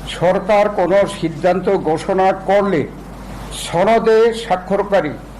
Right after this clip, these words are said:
কোনো দলের জন্য তা মান্য করার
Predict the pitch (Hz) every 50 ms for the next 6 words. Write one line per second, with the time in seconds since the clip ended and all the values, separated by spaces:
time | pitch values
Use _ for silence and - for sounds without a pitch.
0 | - - - - - - - 190 185 208 233 240 240 233 160 - - 165 185 190
1 | 190 208 214 208 208 - 196 170 185 175 170 160 151 151 - - - - - -
2 | - - - 147 160 170 170 160 131 131 160 196 214 208 208 208 202 208 185 180
3 | 175 175 175 170 170